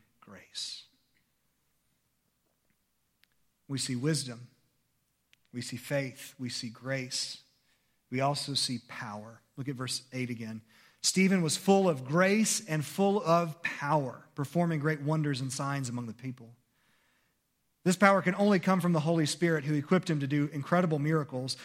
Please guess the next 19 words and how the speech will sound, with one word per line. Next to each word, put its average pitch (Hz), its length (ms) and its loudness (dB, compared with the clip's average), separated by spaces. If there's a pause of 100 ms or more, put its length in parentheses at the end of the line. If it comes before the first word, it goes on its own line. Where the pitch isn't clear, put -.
(100)
speak - 340 2
with 165 100 2
incredible 156 400 2
wisdom, 165 400 2
and 143 380 -4
as 139 160 -2
we'll 147 120 0
see 156 400 0
at 139 140 -2
the 143 140 -2
end 151 80 0
of 139 60 -4
his 131 120 -4
life, 139 300 -2
to 135 100 -8
see 143 220 0
an 139 60 -4
incredible 127 420 -8
thing. 113 300 -14